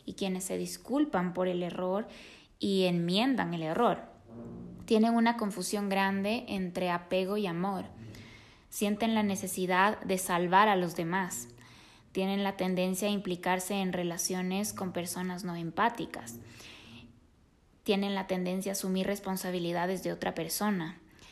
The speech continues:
eh, responsabilidades de todo ámbito. Puede ser que asuman responsabilidades en cuanto a sus hijos, en cuanto a sus finanzas,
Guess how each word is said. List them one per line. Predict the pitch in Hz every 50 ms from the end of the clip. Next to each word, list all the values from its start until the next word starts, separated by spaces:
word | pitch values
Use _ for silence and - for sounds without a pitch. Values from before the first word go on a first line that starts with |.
| - - - - - - _ _ _ _ -
eh, | - 180 180 175
responsabilidades | 175 - 180 175 - 185 185 180 180 175 175 170 170 175 185 202 202 202
de | 190 175
todo | - 175 175 175 170
ámbito. | 165 170 170 165 160 165 - - - - - - - - -
Puede | - 196 185 180 180
ser | 180 - 185 185 190 185 -
que | - 185 175 175 170 170
asuman | 170 180 175 - 190 185 185 185 185 180
responsabilidades | 185 175 - - 175 175 175 175 165 165 165 165 175 175 175 180 180 180 175
en | 180 175 175
cuanto | - 180 170 180 170 165
a |
sus | 175 - 175 170 165
hijos, | 190 202 214 - 190 185 202 202 - - - - - - - - - - - -
en | 196 190
cuanto | 185 190 185 185 180 190
a | 180
sus | - 185 170 -
finanzas, | - 180 165 165 175 185 202 202 190 - - 180 180 180 180 180 - -